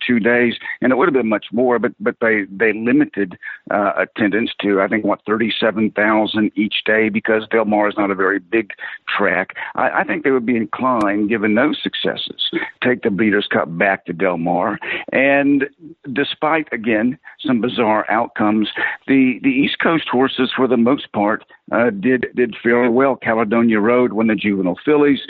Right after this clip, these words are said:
Uh, Good Magic, an East Coast horse, won. Um, World Approval, of course, was one of the stars of the Breeders' Cup, winning the mile,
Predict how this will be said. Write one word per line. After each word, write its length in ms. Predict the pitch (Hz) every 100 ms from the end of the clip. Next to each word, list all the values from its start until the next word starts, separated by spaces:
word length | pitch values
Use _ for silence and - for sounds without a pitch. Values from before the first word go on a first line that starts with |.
| - -
Uh, 160 | - 95
Good 260 | 101 131 107
Magic, 440 | 117 117 110 117
an 100 | 110
East 180 | 113 -
Coast 240 | - 117 104
horse, 300 | 113 117 113 -
won. 380 | 110 117 113 117 - - -
Um, 220 | 110 110
World 280 | 110 120 110
Approval, 460 | - 139 143 123
of 80 | 113
course, 220 | - 117 -
was 120 | 113
one 180 | 107 123
of 80 | 110
the 180 | 113 110 - - -
stars 500 | - 131 127 131 120
of 140 | 113 107
the 80 | 110
Breeders' 360 | 120 120 110
Cup, 240 | - 123 -
winning 260 | 117 120 113
the 80 |
mile, 580 | 104 107 117 127 131 127